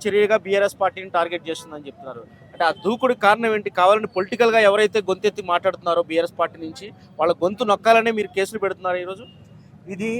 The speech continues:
Speaker 2: ఎప్పుడు నార్మల్. ఇది బీఆర్ఎస్ పవర్లో ఉన్నప్పుడు మాకు కేసులు బుక్ చేస్తారు, మాకు ఇంట్లో నుంచి బయట రానియలేదు, ధర్నా చౌక్ ఫినిష్ అయిపోయింది.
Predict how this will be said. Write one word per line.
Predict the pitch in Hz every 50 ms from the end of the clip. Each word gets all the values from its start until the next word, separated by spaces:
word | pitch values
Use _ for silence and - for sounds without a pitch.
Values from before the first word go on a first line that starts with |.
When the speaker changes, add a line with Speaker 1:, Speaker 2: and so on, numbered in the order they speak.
| 240 220
Speaker 2:
ఎప్పుడు | 165 - 208 220 233 233 240 208 175 165
నార్మల్. | 160 170 196 208 214 214 185 160 139
ఇది | 123 107 - - - - - - - - - - - - - - - _ - -
బీఆర్ఎస్ | 156 170 170 175 190 180 - - 175
పవర్లో | 175 175 175 165 175 175 175
ఉన్నప్పుడు | 170 175 170 - 180 180 175 165 156
మాకు | 156 156 175 151 165
కేసులు | 165 151 - 170 151 156
బుక్ | 151 - -
చేస్తారు, | 156 143 - 160 151 151 156 - - - - - - - - - - - - -
మాకు | 156 170 170 185 180 170
ఇంట్లో | 165 - 175 180 175
నుంచి | 175 165 170 175 -
బయట | 156 151 156 175 160 151
రానియలేదు, | 156 156 160 160 165 175 170 160 160 160 151 156 156 160 160 - - - - - - - - - - -
ధర్నా | - 165 170 170 180 190 185 180 - -
చౌక్ | 175 175 170 -
ఫినిష్ | - 165 170 175 - - 170
అయిపోయింది. | 160 - 170 165 160 156 151 160